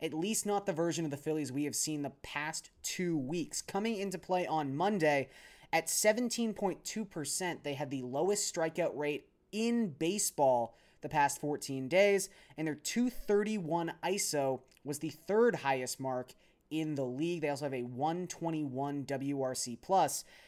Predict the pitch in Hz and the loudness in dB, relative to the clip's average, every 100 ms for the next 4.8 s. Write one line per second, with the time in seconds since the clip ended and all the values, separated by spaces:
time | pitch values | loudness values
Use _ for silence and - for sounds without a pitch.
0 | - - 151 143 135 - 139 131 117 - | -12 -6 -2 0 -2 -4 -4 -4 -6 -4
1 | 165 147 127 - 143 165 - 226 - 143 | -2 -2 -2 -4 -4 -6 -6 -4 0 -2
2 | 117 117 175 208 135 120 147 185 156 104 | -2 -4 2 2 2 -2 -2 -2 -2 -4
3 | - 156 175 120 98 _ _ _ - 135 | -6 0 2 0 -4 _ _ _ -8 -4
4 | 143 165 - - 165 175 123 117 | -2 -2 -4 -4 -2 -2 -4 -8